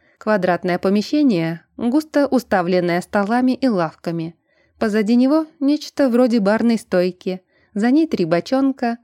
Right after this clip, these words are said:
справа в углу небольшая площадка для музыкантов. Гармонист растягивал меха, старый дед бойко щипал струны на гуслях, притопывая ногой,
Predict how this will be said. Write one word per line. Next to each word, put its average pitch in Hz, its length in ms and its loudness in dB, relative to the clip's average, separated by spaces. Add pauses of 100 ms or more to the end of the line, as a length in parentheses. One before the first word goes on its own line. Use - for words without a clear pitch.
(260)
справа 202 480 -2
в 190 80 -2
углу 247 340 0 (120)
небольшая 247 500 0
площадка 226 640 -4
для 214 140 0
музыкантов. 165 800 -4 (540)
Гармонист 254 600 0
растягивал 170 640 -2
меха, 180 400 -4 (460)
старый 262 360 0
дед 311 240 0
бойко 262 380 0
щипал 233 400 -2
струны 220 460 -2
на 220 160 2
гуслях, 180 600 -4
притопывая 175 600 0
ногой, 170 540 -2